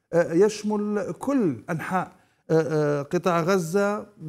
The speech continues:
يحدث هذا طبعًا كما سبق وأن أشرنا بالتزامن مع، آه، إعلان شركة جوال عن، آه، أو وهي المتعامل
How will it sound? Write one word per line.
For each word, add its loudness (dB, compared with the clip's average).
يحدث 0
هذا 0
طبعًا -2
كما -2
سبق -2
وأن 0
أشرنا -4
بالتزامن 0
مع، -4
آه، -2
إعلان 0
شركة -2
جوال 2
عن، -2
آه، 0
أو -2
وهي -2
المتعامل -2